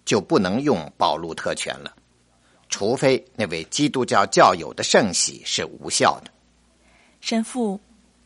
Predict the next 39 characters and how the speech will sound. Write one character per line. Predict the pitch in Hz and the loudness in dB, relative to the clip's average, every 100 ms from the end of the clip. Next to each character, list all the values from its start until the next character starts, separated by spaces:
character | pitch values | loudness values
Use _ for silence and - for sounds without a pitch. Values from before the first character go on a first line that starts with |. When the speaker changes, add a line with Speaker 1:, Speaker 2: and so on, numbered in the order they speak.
| _ | _
Speaker 2:
婚 | _ - 330 | _ -2 0
姻 | 330 330 | 0 0
圣 | - 269 | 0 2
事 | 233 254 208 - - | 2 0 -2 -6 -2
真 | 262 | 0
是 | 240 | 0
太 | - 311 | -2 -2
复 | 233 269 | -2 -2
杂 | 220 180 147 | 0 0 0
了。 | 180 175 | -2 -4
Speaker 1:
啊， | - - 76 - | -6 -6 -6 -6
可 | - | -12
不 | 85 | -6
是 | 87 87 | -2 -2
嘛。 | 62 - _ _ _ _ _ _ _ | -4 -12 _ _ _ _ _ _ _
婚 | - 135 | -2 0
姻 | 120 117 | 2 2
圣 | 123 - 87 | 2 2 0
事 | - 87 71 - _ - | -2 -6 -8 -12 _ -8
真 | 95 | -4
是 | - 80 - | -4 -6 -2
够 | 104 78 | -2 -2
复 | - 76 | -8 -8
杂 | 85 65 | -6 -8
的， | 65 - _ _ _ _ _ _ _ _ | -10 -20 _ _ _ _ _ _ _ _
包 | 101 | 2
含 | 87 90 | 4 2
了 | 80 87 85 | -2 -4 -2
许 | - 107 | 0 0
许 | 104 | -2
多 | 90 98 | -2 -2
多 | 107 | 0
不 | 92 123 | -2 -4
同 | - 95 | -6 -8
的 | 82 | -2
因 | 107 113 | 2 2
素。 | - 92 - _ _ _ _ _ _ _ - - | 2 -4 -8 _ _ _ _ _ _ _ -20 -18
Speaker 2:
神 | - 208 202 | -4 -2 -2
父， | 254 226 202 | -2 -2 -2